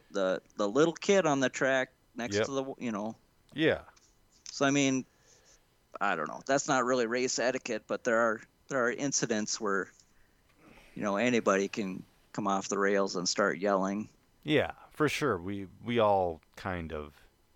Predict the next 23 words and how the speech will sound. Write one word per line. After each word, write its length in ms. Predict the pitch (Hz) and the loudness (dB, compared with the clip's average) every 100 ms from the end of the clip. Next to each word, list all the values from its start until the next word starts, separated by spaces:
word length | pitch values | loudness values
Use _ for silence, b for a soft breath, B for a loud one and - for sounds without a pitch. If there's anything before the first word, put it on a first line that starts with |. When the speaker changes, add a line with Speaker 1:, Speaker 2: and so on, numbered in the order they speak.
| _ _ _ _ - | _ _ _ _ -2
Speaker 2:
get 240 | 123 104 | -2 0
those 280 | 107 98 85 | 0 -2 -2
moments, 500 | 90 87 87 87 - | -4 -2 -4 -8 -10
but 240 | - 78 - - | -14 -14 -12 -4
yeah, 200 | 107 98 | -2 0
whatever. 440 | 87 90 87 87 B B B B | 2 0 0 -4 B B B B
You 120 | 101 | -4
know, 340 | 104 98 92 80 _ b b b | 2 4 2 0 _ b b b
some 260 | - 135 | -2 0
of 60 | 127 | 0
the 80 | 117 | 0
things 560 | 127 123 120 117 - - | 0 0 0 -4 -10 -12
people 300 | - 117 - | -8 -6 -2
are 100 | 110 | -2
taking 400 | 101 113 110 104 | -2 -4 -6 -8
personally 880 | 95 104 104 - 110 101 104 101 101 | -6 -2 -2 -2 -6 -4 -2 -2 -2
and 260 | 98 87 80 | -2 -6 -8
some 340 | - 110 98 | -6 -2 0
of 120 | 101 95 | 0 0
it, 220 | 101 - _ b b b b b b b _ _ - | 0 -2 _ b b b b b b b _ _ -12
you 140 | 123 127 | -8 -8
can't 800 | - - 160 170 160 151 - - - _ _ _ _ _ _ _ _ | -8 -4 0 2 0 -2 -10 -18 -20 _ _ _ _ _ _ _ _
confuse 1200 | - 117 - - 120 120 107 98 92 85 - - | -8 -6 -8 -6 0 2 2 0 -4 -8 -12 -16